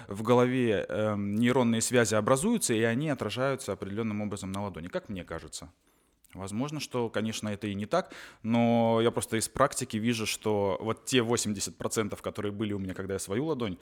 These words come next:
изучал, они же сохранились и минимум, да, восемьдесят — это минимум, э, при работе с другими людьми.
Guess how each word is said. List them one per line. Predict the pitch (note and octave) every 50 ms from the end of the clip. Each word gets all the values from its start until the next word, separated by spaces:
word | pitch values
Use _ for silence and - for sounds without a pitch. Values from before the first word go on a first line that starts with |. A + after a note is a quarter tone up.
| - - - - - - _ -
изучал, | - G#2 G2+ G#2+ - - G2 F2+ - -
они | A#2 A#2+ C#3+ F3 G3
же | E3+ B2+ A2+ A#2+ - - - _ _ _ _ -
сохранились | - - C3 - B2 C#3 C3+ D3+ E3 D#3 C#3 - - -
и | - A#2+ A#2+ A#2+ A#2+ A#2 A#2 A#2 A2+ A2 - -
минимум, | B2+ D3 D3 C#3 C3 A2+ G#2+ G2+ F#2 E2+ D#2+ F2+
да, | - A#2 A#2+
восемьдесят — | B2 B2+ - B2+ A2 - G#2+
это | - A#2
минимум, | A#2+ B2 A#2+ A2+ G2+ G2 F2+ D#2 -
э, | - D#2 F#2+ G2+ G2+ G2+ G2+ G2+ G2 G2+ G2 F#2+ F#2+ F2+ - - - -
при | A2 A#2 A#2
работе | A#2 A2 G#2 A2+ A2+ - G2+
с |
другими | G2 G2+ G2+ F#2+ G2+ G2+ G2
людьми. | G2 G2 F#2 F#2 E2+ D2+